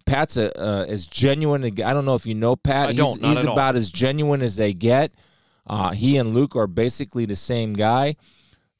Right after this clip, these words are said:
Speaker 1: I don't know how Pat recruits. I know how Luke recruits,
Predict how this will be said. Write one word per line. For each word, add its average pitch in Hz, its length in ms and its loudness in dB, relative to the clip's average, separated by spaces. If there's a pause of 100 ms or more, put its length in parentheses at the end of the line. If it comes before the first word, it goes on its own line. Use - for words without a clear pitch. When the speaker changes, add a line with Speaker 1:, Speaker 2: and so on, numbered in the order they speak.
(160)
Speaker 1:
I 123 140 0
don't 131 220 0
know 143 240 4
how 113 220 2
Pat 113 340 -2
recruits. 101 600 -4
I 160 140 -2
know 165 300 4
how 123 240 2
Luke 123 420 2
recruits, 113 800 -4